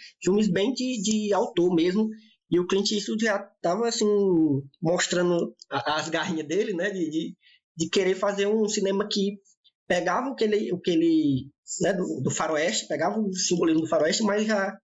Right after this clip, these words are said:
misturava com uma, uma coisa que era bem dele, assim, né, que era esse, essa crítica ao, ao, ao modo de vida americano, à sociedade americana, que, a, é, ele flerta muito com, às vezes, com essa,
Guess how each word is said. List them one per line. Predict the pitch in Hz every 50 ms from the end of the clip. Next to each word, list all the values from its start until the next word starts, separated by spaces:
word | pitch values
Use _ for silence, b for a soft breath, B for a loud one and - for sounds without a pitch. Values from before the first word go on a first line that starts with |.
| _ _ _ _ _ _ _ _ _ - - - - -
misturava | 170 160 - 196 180 175 190 214 220
com | 220 247
uma, | 247 254 254 254 254 254 208
uma | 208 202 208 208
coisa | - 214 208 214 226 220
que | - 226
era | 214 208
bem | 196 185 247 294 233
dele, | 175 165 165 151 156
assim, | 151 - - 139
né, | 143 151 151
que | - 156
era | 151 151
esse, | 147 - 170 160 160 160 - B B B B _ _ -
essa | 147 143 - - 190 185
crítica | - 175 185 180 - - 202 196 196 196 185 -
ao, | 147 156 160 175 175 180 180 185 185 180 180 170 165 160 - - _ _ _ _ _ _ _ _ -
ao, | - 151 147 151 151 151 156 151 156 151 151 151 151 151 151 156 156 156 175 185 - - _ _ _ _ _ _ - - -
ao | - 196
modo | 220 247 247
de | 277 254
vida | 220 226 247 233 254 277
americano, | 277 277 262 262 269 - - 190 180 180 202 214 214 185 175
à | 165 165 160
sociedade | 160 - 175 - 180 175 160 165 165
americana, | 156 160 170 185 185 - 147 147 170 190 190 185 175 180
que, | - - 185 180 180 170 160 - _ B B B B B B - -
a, | 139 139 156 175
é, | 160 156 156 160 156 156 160 - - - - 127 - -
ele | 156 156 175
flerta | - - 196 202 240 226 262
muito | 220 208 226 277 - 277 220
com, | - 233 220 220 214 208 -
às | - 180 165
vezes, | 170 190 220 226 185 165 -
com | - 180 180 185 190 190 190
essa, | 190 190 - - 202 196 196 196 -